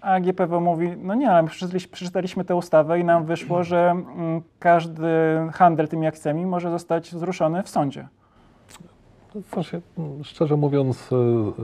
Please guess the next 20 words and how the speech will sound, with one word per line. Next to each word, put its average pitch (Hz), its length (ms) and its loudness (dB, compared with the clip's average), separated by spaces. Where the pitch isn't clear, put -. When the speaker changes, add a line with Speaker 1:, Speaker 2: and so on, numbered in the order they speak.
Speaker 2:
e, 107 40 -2
sytuacja 117 480 0
jest 107 160 -2
absurdalna, 92 920 0
więc, 90 460 -4
e, 87 40 -4
posłużę 101 580 -2
się 92 200 -6
sposobem 98 640 -2
narracji 95 760 -2
jednego 92 360 -2
z 82 80 -6
moich 87 300 -4
ulubionych 87 540 -2
pisarzy, 87 500 -2
czyli 82 360 -6
Dmitrija 85 540 0
Głuchowskiego. 80 680 -4
On, 87 320 0
e, 87 60 0